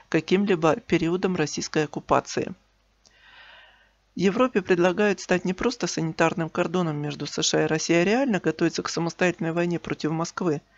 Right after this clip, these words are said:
то есть вернуться к той концепции, которая существовала многие века. К тому, как это было всегда раньше, в обеих мировых войнах во время вторжения Наполеона и раньше.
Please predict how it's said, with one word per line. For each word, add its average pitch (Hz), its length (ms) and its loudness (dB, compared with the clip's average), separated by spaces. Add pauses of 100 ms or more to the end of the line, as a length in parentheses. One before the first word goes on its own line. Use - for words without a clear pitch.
(340)
то 208 100 4
есть 202 220 0
вернуться 196 500 2
к - 80 -12
той 165 180 4
концепции, 185 520 -2
которая 196 400 0
существовала 160 680 0
многие 190 400 -2
века. 156 380 -2 (1600)
К - 100 -10
тому, 214 360 4
как 180 280 0
это 185 180 2
было 180 240 2
всегда 185 420 0
раньше, 147 540 0
в 160 100 2
обеих 165 380 2
мировых 170 420 0
войнах 202 380 -2
во 156 100 2
время 160 240 -4
вторжения 185 520 -2
Наполеона 151 600 -2
и 127 40 -2
раньше. 147 440 -6